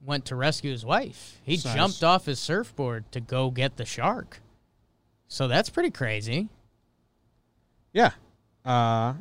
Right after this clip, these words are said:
Speaker 2: gotta do what you gotta do. I mean, it'd be worse if he let the shark just eat his wife.
Speaker 1: It's true.
Speaker 2: Seems like a bad time.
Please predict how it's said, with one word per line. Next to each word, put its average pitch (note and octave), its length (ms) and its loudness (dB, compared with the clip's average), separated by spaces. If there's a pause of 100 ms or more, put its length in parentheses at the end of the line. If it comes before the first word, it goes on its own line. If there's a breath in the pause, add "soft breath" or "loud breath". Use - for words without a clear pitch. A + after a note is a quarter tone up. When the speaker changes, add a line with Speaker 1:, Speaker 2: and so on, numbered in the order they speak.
Speaker 2:
gotta G#2+ 200 -2
do A#2 60 0
what A2 100 -4
you - 60 -6
gotta G2 140 -2
do. D3 160 4
I B2 60 2
mean, A2+ 140 0
it'd G#2+ 100 -2
be G#2+ 80 -4
worse G#2 300 -4
if F#2+ 80 -8
he G#2 80 -4
let G2 140 -6
the F2+ 60 -12
shark F#2 280 -6
just - 220 -14 (1800)
eat G#2 120 -8
his F2+ 160 -10
wife. F2+ 580 -8
Speaker 1:
It's - 100 -14
true. A3 360 6 (1700)
Speaker 2:
Seems D#2 260 -16
like E2+ 140 -12
a F2 40 -14
bad E2+ 280 -14
time. F2 320 -12